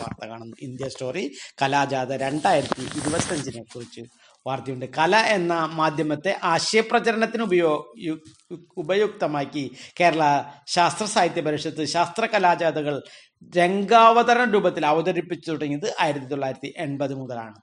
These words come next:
ശാസ്ത്രാവബോധമുള്ള ഒരു സമൂഹത്തെ ലക്ഷ്യം വെച്ചുകൊണ്ട് ശാസ്ത്രപ്രചരണത്തിന്റെ വ്യത്യസ്ത തരം ഉപാധികൾ പ്രയോഗത്തിൽ കൊണ്ടുവരുന്നതിന് പരിഷത്തിന് കഴിഞ്ഞിട്ടുണ്ട്. നീറ്റ് യു ജി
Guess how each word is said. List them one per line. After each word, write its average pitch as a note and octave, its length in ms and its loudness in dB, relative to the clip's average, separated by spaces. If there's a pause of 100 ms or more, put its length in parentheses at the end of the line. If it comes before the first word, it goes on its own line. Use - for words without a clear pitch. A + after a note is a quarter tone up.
(140)
ശാസ്ത്രാവബോധമുള്ള D3 1160 -2
ഒരു E3 160 -6
സമൂഹത്തെ D3 500 -4
ലക്ഷ്യം C#3+ 320 -6
വെച്ചുകൊണ്ട് D3+ 540 -6 (200)
ശാസ്ത്രപ്രചരണത്തിന്റെ A3+ 1200 2 (240)
വ്യത്യസ്ത A#3 460 2
തരം G#3 360 4 (120)
ഉപാധികൾ D3+ 600 0 (280)
പ്രയോഗത്തിൽ A3 720 4
കൊണ്ടുവരുന്നതിന് D3+ 800 0 (420)
പരിഷത്തിന് D#3+ 680 -2 (120)
കഴിഞ്ഞിട്ടുണ്ട്. C3 640 -8 (800)
നീറ്റ് D3+ 240 -6
യു C3+ 200 -4
ജി F3 300 -12